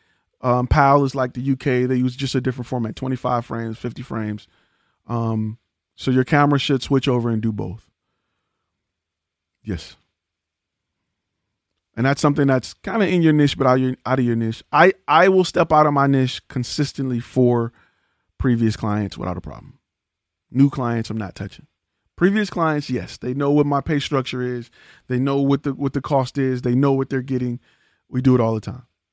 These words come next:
So something to definitely, definitely think about. Um, again, keep in mind,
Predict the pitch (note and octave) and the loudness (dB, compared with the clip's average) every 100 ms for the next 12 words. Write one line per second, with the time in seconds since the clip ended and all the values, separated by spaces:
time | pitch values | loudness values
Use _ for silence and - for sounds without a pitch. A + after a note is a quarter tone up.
0 | _ _ _ _ _ _ _ _ _ _ | _ _ _ _ _ _ _ _ _ _
1 | _ _ - G#2+ G#2 C#3 C#3+ C#3 C3 C3 | _ _ -6 -4 -2 0 2 4 2 2
2 | B2+ A#2 A#2 A#2 G#2 F#2 D2 _ _ _ | 0 0 -2 -2 -4 -8 -16 _ _ _
3 | _ _ _ _ - D3 D#3 D3+ - D3 | _ _ _ _ -8 -2 0 0 0 0
4 | D#3+ F#3+ D#3+ A#2+ G#2+ _ _ _ _ D3+ | 4 4 4 0 -4 _ _ _ _ -4
5 | D3 E3 D3+ C#3 C3 C3 | 0 2 2 2 0 -2